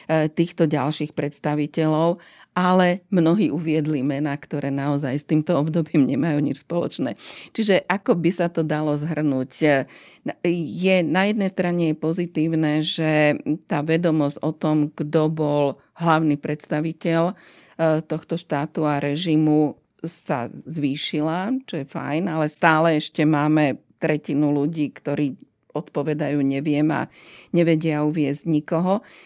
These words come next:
Na druhej strane vidíme takú koncentráciu práve len na túto jednu, e, osobu, e, čo môže súvisieť aj s tým, ako keď sa pozrieme na ten,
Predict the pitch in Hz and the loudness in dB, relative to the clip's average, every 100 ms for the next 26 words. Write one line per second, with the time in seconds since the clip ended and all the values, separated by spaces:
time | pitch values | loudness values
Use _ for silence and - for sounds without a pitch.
0 | _ 196 196 202 196 190 185 175 175 180 | _ -2 2 2 0 -2 -2 -2 -2 -2
1 | 185 175 160 - - - 170 170 165 180 | 0 2 0 -2 -6 -6 -4 -6 -2 0
2 | 175 175 165 170 170 156 156 - 165 156 | 0 0 0 2 0 0 -2 -4 -4 -4
3 | - 165 170 175 160 156 156 151 156 165 | -2 0 0 0 0 2 2 0 -2 -6
4 | 170 165 160 156 170 170 160 165 - - | -6 -4 -2 -2 0 2 4 2 -2 -20
5 | - - - 170 165 160 160 165 175 214 | -20 -20 -4 2 4 2 2 2 0 -2
6 | 185 185 175 170 170 - - _ - - | 0 2 4 4 2 -10 -20 _ -6 -4
7 | - _ - 233 214 196 - 180 180 185 | -4 _ 0 4 4 2 -4 0 2 2
8 | 196 190 175 - 175 175 180 175 - 180 | 2 0 -4 -2 -2 0 -2 -4 -6 -2
9 | 165 165 156 - 185 165 147 160 165 151 | 2 2 0 -4 0 2 2 0 0 -4
10 | - - 160 165 175 160 156 151 165 - | -8 -2 0 2 2 0 -2 -8 -8 -4
11 | 156 160 156 175 165 165 160 156 151 143 | -4 -2 -2 0 0 0 0 0 -2 -4
12 | - 165 151 156 | -4 0 2 2